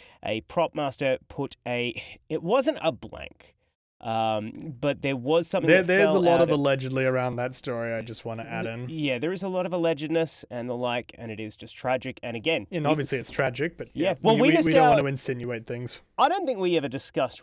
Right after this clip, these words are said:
Speaker 1: Rust, 'cause we're way behi-, beyond that.
Speaker 2: Oh, God,
Speaker 1: Um,
Speaker 2: we are, we are so far behind. No, we didn't. Um, well, before we go on to Rust, I wanna say there is definitely an amount of allegedly here, but no, absolutely. Let, let's, let's get into it.
Speaker 1: We'll get there.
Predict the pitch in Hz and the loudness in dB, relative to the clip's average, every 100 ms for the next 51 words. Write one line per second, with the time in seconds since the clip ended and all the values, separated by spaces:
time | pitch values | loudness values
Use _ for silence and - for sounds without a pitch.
0 | 117 156 160 - - - 151 127 151 127 | -2 0 0 -2 -18 -12 -6 -2 0 0
1 | 131 156 160 127 135 127 131 131 127 123 | 2 2 2 0 -2 -2 -2 0 0 -2
2 | 104 101 175 151 139 151 135 170 156 127 | -2 2 4 4 2 2 2 2 2 2
3 | 143 147 131 - 139 160 143 117 120 123 | 2 2 0 -2 -2 0 -2 -2 -6 -2
4 | 151 160 127 139 143 127 156 175 196 202 | 0 0 0 -2 -2 -2 0 2 2 -2
5 | 180 _ 196 214 185 220 254 226 208 156 | -8 _ 0 2 4 2 4 4 2 2
6 | 135 151 147 151 139 143 135 - 127 123 | 2 4 2 2 2 2 0 0 0 0
7 | 131 139 131 117 - _ 156 160 165 160 | 0 0 0 -2 -10 _ 2 2 2 2
8 | 156 143 139 139 139 131 131 135 135 139 | 2 0 0 0 0 0 2 2 2 -2
9 | 139 131 127 143 196 240 - 143 135 - | 0 2 2 4 4 2 2 0 0 0
10 | 190 302 165 185 - 156 185 160 139 143 | 4 6 6 4 2 2 2 2 -2 0
11 | 156 151 170 151 - 139 135 139 180 240 | 0 0 -2 -2 0 0 0 0 0 0
12 | - 294 339 233 220 285 | -2 -2 0 0 0 -2